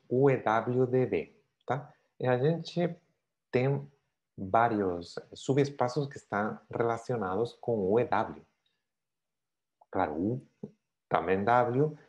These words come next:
mas podemos considerar a soma, que é o menor subespaço que contém a união de U e W, e também podemos considerar a interseção. Então, temos esses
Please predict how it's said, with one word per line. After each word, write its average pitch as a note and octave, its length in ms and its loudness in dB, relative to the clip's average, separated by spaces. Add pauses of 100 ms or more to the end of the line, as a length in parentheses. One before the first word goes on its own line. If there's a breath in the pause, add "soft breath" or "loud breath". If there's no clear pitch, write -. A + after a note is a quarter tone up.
(160 loud breath)
mas G#2+ 160 0
podemos G#2+ 320 0
considerar F#2 480 0
a A#2 60 0
soma, D3 580 2 (200)
que - 120 -8
é G2 40 2
o F#2 80 4
menor F#2 240 -2
subespaço F#2+ 580 -4
que F#2+ 100 -4
contém F#2 360 -4
a F2+ 100 -4
união F#2+ 360 -2
de F2 120 -2
U G#2+ 200 4
e B2 40 4
W, C3+ 560 2
e A3 60 0
também A#3+ 300 0
podemos C#3+ 320 2
considerar A#2+ 500 -2
a A2+ 60 -4
interseção. - 580 -8 (640)
Então, G#2 180 -2
temos B2 320 -2
esses C3 360 -6